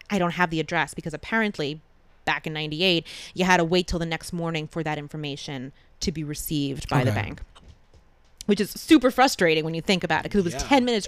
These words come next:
Speaker 1: earlier. Um, eventually, um, I'll say that there is a man that's found on camera at Stewart's around the time that the withdrawal,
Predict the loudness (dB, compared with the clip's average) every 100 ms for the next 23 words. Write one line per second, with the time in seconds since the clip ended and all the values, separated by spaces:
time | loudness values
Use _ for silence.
0 | 0 2 2 -2 -6 -10 -18 -20 -20 -20
1 | -20 -20 -8 4 8 8 6 0 -6 -10
2 | -16 -16 -18 -18 -20 -20 -2 2 6 4
3 | 4 0 2 2 2 -2 -6 -4 4 6
4 | 6 4 4 4 4 2 4 2 2 0
5 | 0 -2 -4 -6 -4 -4 -4 -6 -6 -6
6 | 0 0 0 -6 -10 -14 -10 -8 -10 -10
7 | -4 -2 -2 -6 -12 -14 -8 -6 -6 -6
8 | -8 -8 -6 -2 -2 -2 -4